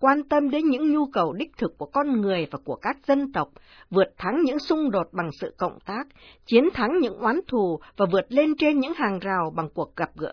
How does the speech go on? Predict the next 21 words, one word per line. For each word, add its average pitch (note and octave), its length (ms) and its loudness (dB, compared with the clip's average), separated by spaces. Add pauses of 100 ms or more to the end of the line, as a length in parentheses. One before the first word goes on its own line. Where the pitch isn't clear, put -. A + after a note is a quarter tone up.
(120)
và D#3+ 80 -2
đối G3 260 -2
thoại. D#3+ 340 -8 (260)
Không C4+ 340 4
gì G3+ 260 2
bị D#3 180 -8
mất G#3 260 -2
mát B3 260 -2 (160)
khi - 180 0
thực D4 200 0
sự G3 300 -4
thi D4+ 160 0
hành F#3 280 -4
đối G#3+ 180 -4
thoại. F#3 340 -8 (520)
Không E4+ 300 4
gì G3+ 260 2
là D#3 120 -4
không D#4+ 280 -4
có D#4 180 2
thể E3+ 380 -4